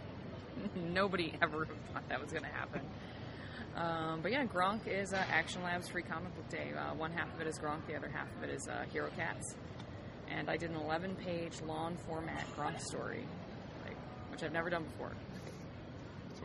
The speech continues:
Speaker 2: oh, they treat you well at the Action Lab?
Speaker 1: Yep, they're great guys.
Speaker 2: <laughs> They are great guys. It's so wonderful to see all the people that we've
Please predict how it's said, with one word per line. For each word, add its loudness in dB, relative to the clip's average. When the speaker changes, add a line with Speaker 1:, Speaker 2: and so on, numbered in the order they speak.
Speaker 2:
oh, 6
they 8
treat 0
you 4
well 10
at 6
the 6
Action 2
Lab? 2
Speaker 1:
Yep, 4
they're 4
great 8
guys. 8
Speaker 2:
<laughs> -4
They 4
are 4
great -2
guys. 0
It's 2
so 10
wonderful 8
to 4
see 8
all 6
the 4
people 0
that 6
we've 0